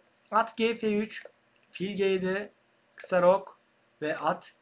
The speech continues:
G E yedi. Şimdi bu varyantta bir önceki varyanta göre, bakın bir önceki varyantta şurada kesip göstermek zorundayım size.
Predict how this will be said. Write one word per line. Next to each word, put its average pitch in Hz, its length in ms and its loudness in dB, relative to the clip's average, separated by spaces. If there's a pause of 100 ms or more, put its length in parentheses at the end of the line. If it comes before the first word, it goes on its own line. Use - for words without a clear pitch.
(140)
G 139 360 -4
E 131 60 -6
yedi. 208 320 -10 (340)
Şimdi 247 300 0
bu 311 120 -2
varyantta 190 600 2
bir 247 120 -2
önceki 196 340 -6
varyanta 175 400 0
göre, 143 180 -4
bakın 143 240 -8
bir 190 60 0
önceki 180 260 -4
varyantta 170 320 0
şurada 160 340 -8
kesip 165 300 -6
göstermek 151 500 0
zorundayım 120 400 -8
size. 135 380 -6